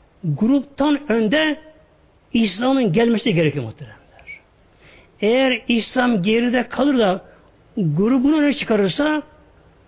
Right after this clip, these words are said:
o kişi yanlış olur muhteremler. Önce İslam, önce Allah için sevgi gerekiyor böylece. Önce bu gerekiyor. Demek ki bir Müslüman tabi olabilir.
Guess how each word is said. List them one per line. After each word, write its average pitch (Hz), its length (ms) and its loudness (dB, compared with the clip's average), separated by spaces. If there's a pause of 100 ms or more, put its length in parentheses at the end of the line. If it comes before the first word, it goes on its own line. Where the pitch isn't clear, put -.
o 143 120 2
kişi 165 240 -6
yanlış 202 400 0
olur 147 140 2
muhteremler. 107 420 -8 (1600)
Önce 185 320 0
İslam, 170 540 -4 (840)
önce 202 240 0
Allah 202 300 2
için 185 140 -4
sevgi 190 280 0
gerekiyor 139 440 -2
böylece. - 420 -20 (560)
Önce 190 260 0
bu 175 60 2
gerekiyor. 147 600 0 (540)
Demek 262 300 2
ki 208 160 -2
bir 247 140 2
Müslüman 214 640 0 (100)
tabi 196 180 -2
olabilir. 196 680 0